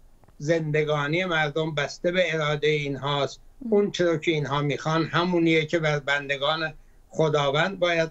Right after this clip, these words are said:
Speaker 1: روا بشه و
Speaker 2: بله.
Speaker 1: بنابراین خشونت در نظر اینها هدایت عامهٔ ناسه.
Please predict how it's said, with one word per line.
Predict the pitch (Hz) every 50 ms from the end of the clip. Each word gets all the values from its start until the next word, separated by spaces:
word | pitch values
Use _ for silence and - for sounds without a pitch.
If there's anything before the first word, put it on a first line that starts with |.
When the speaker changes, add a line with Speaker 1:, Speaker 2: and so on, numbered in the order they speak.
| - -
Speaker 1:
روا | 156 151 151 151 151 147
بشه | 139 151 143 135 - 160 151 147 139 - - - - - - _ -
و | 151 147
Speaker 2:
بله. | 147
Speaker 1:
بنابراین | - 151 151 147 147 143 143 139 139 147 - 214 208
خشونت | - - - 170 156 147 - 165 156 147 143 143 170 202 196 - -
در | 175 156 147
نظر | 147 151 139 139 131 147 143 143
اینها | 139 143 143 135 123 135 170 185 185 - - - - - - - -
هدایت | 156 156 151 147 139 139 143 165 180 175 202
عامهٔ | 202 - 160 160 151 147 147 156 170 180 175
ناسه. | 175 175 190 196 180 - - - 131 110